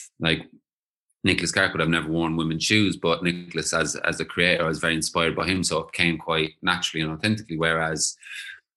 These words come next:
a brand that I have very little relationship with or find it hard to break it down, it might take me a little bit longer to understand the, the root of,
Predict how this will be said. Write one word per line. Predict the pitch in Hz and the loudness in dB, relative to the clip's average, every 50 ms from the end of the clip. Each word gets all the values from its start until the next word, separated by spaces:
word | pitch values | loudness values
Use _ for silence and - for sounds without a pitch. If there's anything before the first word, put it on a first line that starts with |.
| _ _ - | _ _ -6
a | 98 | -6
brand | 95 85 92 92 90 90 87 87 85 - - | -4 0 2 4 4 4 4 4 2 2 0
that | 85 82 85 82 80 - - - _ _ _ _ _ _ _ _ _ _ _ - | 0 2 2 2 0 -2 -6 -20 _ _ _ _ _ _ _ _ _ _ _ 0
I | 87 80 80 | 2 2 2
have | 76 76 58 53 64 73 - - - - - | 2 0 0 -2 -6 -8 -8 -12 -16 -10 -2
very | - 90 90 87 87 | 2 4 4 4 4
little | 80 82 85 87 92 92 87 90 85 | 2 2 0 2 2 2 0 0 -4
relationship | 82 82 85 85 87 87 90 87 - - 85 - 85 82 - | -4 -4 0 2 2 2 2 2 0 -4 -4 -8 -8 -8 -6
with | 80 87 87 87 87 - | 0 0 0 0 0 -2
or | 87 82 82 82 80 80 80 78 - - - | 0 0 2 2 0 0 0 -2 -4 -6 -14
find | _ - - - - 90 90 87 | _ -10 -8 -2 0 2 2 2
it | 85 82 | 0 -2
hard | - 92 87 87 87 85 | 0 2 4 4 4 2
to | - - | -2 -2
break | - 87 85 82 - | 0 0 0 0 -4
it | - | -6
down, | - 90 87 87 85 85 | -2 0 0 2 0 0
it | 85 82 85 87 | -2 -4 -6 -4
might | 95 90 87 87 | -2 -2 -2 0
take | 90 87 80 | 0 -2 -2
me | 85 85 | -2 -2
a | 82 | -2
little | 82 82 80 80 | -2 -4 -4 -4
bit | 78 - | -6 -2
longer | - 87 87 90 90 85 82 82 | 0 0 2 2 2 0 0 -2
to | - - | -4 -4
understand | 82 82 82 82 - - - 82 82 82 82 82 | -4 -4 -2 -2 -2 0 0 0 0 0 -2 -2
the, | 78 82 82 82 78 - _ _ - - - - _ _ | 0 0 -2 -2 -2 -6 _ _ -20 -20 -20 -20 _ _
the | - 80 | -4 -2
root | 82 82 92 95 92 90 87 87 - | 0 2 4 4 4 2 0 -2 -2
of, | 82 80 78 78 78 | 0 0 0 -2 -4